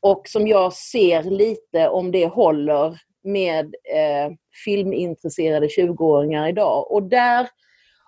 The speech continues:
har vi plöjt igenom Carnivale igen under den här tiden. Och den,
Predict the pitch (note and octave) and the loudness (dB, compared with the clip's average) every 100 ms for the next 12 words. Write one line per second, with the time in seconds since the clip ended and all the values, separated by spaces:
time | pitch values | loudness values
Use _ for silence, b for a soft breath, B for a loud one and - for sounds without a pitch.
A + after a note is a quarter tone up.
0 | _ C4+ C4 A#3+ C#4 - - _ _ _ | _ 2 2 2 0 -2 -6 _ _ _
1 | - C4+ C4+ - - C4+ C4+ B3+ G#3+ G3 | 0 0 0 -6 -4 -2 2 2 2 0
2 | F#3 F#3 F3+ - - G3+ F#3+ F#3+ F3 F3 | 0 0 -4 -6 0 2 2 4 4 2
3 | D#3 G#3 A#3+ D#3 B2 E3+ - _ _ G3+ | 2 2 2 0 -2 -10 -14 _ _ -6
4 | F3+ F3+ F#3+ E3+ - F#3 C3+ C3 D3+ G3 | -4 -4 -4 -6 -4 -2 -2 -4 -6 -4
5 | G3 F#3+ F3+ D3+ | 0 0 0 -6